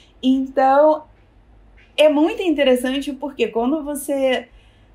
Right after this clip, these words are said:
treina, treina, treina, toma um, toma uns puxões de orelha que eu posso, não posso dizer que não tomei dele,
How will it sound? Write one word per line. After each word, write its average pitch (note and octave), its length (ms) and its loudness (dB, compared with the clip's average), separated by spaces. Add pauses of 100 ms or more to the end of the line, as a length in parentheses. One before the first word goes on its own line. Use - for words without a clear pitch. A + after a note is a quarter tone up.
(360)
treina, F3+ 540 -4 (640)
treina, F3+ 640 -6 (500)
treina, F#3+ 600 -4 (280)
toma C#4+ 260 2
um, C4+ 300 -4
toma D#4 300 2
uns F#4 100 -8
puxões B3+ 460 -2
de A#3+ 60 -2
orelha G#3 340 -2
que G3+ 80 -4
eu G3 140 -6
posso, F#3+ 360 -6
não A3+ 160 -4
posso B3 320 2
dizer G#3 360 -4
que G3 140 -8
não G3+ 260 -4
tomei A#3 560 0
dele, F#3+ 440 -6